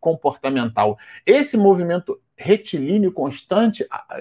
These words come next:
no mais alto grau, num graal, né? É, é, só Jesus na história da humanidade. O resto de nós tem picos e vales. Então, nessa perspectiva, é de se estranhar que o médium sempre consiga conectar,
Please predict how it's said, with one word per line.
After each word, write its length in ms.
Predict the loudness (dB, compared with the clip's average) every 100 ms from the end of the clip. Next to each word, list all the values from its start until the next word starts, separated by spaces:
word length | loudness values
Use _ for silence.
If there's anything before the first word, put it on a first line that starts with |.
| -12 -8
no 200 | -4 -2
mais 460 | 2 4 4 4 4
alto 260 | 2 2
grau, 280 | 2 2 2
num 200 | 2 2
graal, 560 | 2 2 4 6 6 4
né? 320 | 2 2 -2 _ _ _ _
É, 460 | -2 2 2 -2 -6
é, 60 | -6
só 260 | -2 0
Jesus 680 | 2 2 2 2 2 0 -8
na 100 | -6
história 340 | -6 -4 -4 -2
da 80 | -4
humanidade. 520 | -4 -4 -4 -6 -4
O 40 |
resto 320 | -2 -2 -2
de 100 | -2
nós 440 | 0 2 0 -2 -12 _ _
tem 180 | -2 0
picos 340 | -2 -2 0
e 60 | 0
vales. 420 | 0 0 -2 -8
Então, 280 | -6 -2 0
nessa 280 | -2 -2 -4
perspectiva, 920 | -6 -2 0 0 -2 0 2 0 -2 _ _ _ _
é 140 | 2 2
de 100 | 0
se 120 | -6
estranhar 600 | -4 -2 -2 -2 -4 0
que 120 | 0
o 60 | 2
médium 360 | 0 0 -2
sempre 1000 | -4 -10 -6 -4 0 -2 -2 -8 -8 -10 _ _
consiga 600 | 0 0 0 -6 -4 -4
conectar, 920 | -4 -4 -2 -4 -8 0 2 2 -2